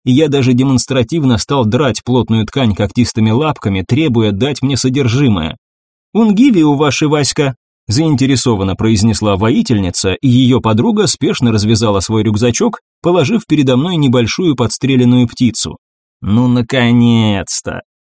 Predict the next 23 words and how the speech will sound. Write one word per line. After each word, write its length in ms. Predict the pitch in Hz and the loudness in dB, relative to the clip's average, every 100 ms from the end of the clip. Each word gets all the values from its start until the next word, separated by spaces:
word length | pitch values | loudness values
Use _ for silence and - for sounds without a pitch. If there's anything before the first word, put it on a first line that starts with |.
| _ | _
Я 260 | 143 170 143 | -4 0 0
с 40 | |
жадностью 720 | 110 104 156 127 117 110 - 120 | 0 0 -2 0 0 -2 0 0
накинулся 600 | 120 127 147 131 - 127 | 0 -2 -2 -2 0 0
на 100 | 120 | 2
добычу, 520 | 123 117 147 131 139 | 2 2 0 0 -4
став 340 | - 143 139 | -4 -4 -4
рвать 380 | 120 104 143 135 | -2 -2 -2 -2
ещё 360 | 123 127 - 135 | -2 -2 -2 -4
тёплое 520 | - 151 120 135 127 | -4 -4 -4 -2 -2
мясо 340 | 139 127 123 | -2 -2 -2
зубами. 580 | 117 127 117 120 92 69 - _ _ _ | 0 0 0 0 -2 -8 -14 _ _ _
Обе 280 | 170 160 120 | 0 2 2
белокурые 600 | 113 120 120 135 135 127 | 2 2 0 0 2 2
девушки 500 | 110 208 196 - 185 | 0 -2 -4 -4 -4
с 100 | - | -2
умилением 560 | 220 208 220 214 151 117 | 0 0 0 0 0 -2
смотрели 480 | - 123 139 170 139 | -2 -2 0 0 0
на 140 | 120 | 0
котёнка 520 | 123 113 240 208 180 | -2 -2 -2 -2 -2
и 200 | 180 156 | -2 0
довольно 480 | 127 120 160 165 117 | 0 0 0 0 0
комментировали. 800 | 107 104 98 113 104 95 92 | 0 0 0 -2 -2 -2 -4